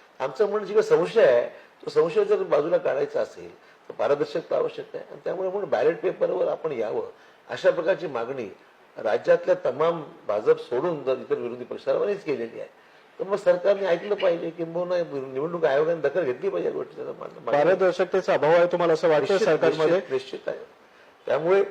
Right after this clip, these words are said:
Speaker 1: सरकार या गोष्टीवर काहीच बोलत नाही. आमचं म्हणणं सरकार आमची असो,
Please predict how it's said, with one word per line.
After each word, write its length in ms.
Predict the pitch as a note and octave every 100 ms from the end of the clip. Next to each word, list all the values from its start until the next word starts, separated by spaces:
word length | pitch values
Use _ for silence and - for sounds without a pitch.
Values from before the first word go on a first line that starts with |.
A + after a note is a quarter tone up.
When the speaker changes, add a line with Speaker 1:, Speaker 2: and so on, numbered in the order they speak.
| - -
Speaker 1:
सरकार 340 | B2+ - F#3+
या 160 | F3 F#3
गोष्टीवर 400 | F3 F3 - G3
काहीच 260 | D#3 F#3
बोलत 320 | F3 E3+ E3+ -
नाही. 120 | D3+ - _ _ _
आमचं 280 | - A#2 D3+
म्हणणं 200 | D3 E3
सरकार 360 | E3 A#2 A#2+ D#3
आमची 340 | A#2 B2 -
असो, 420 | A#2+ A#2 D#3 G2+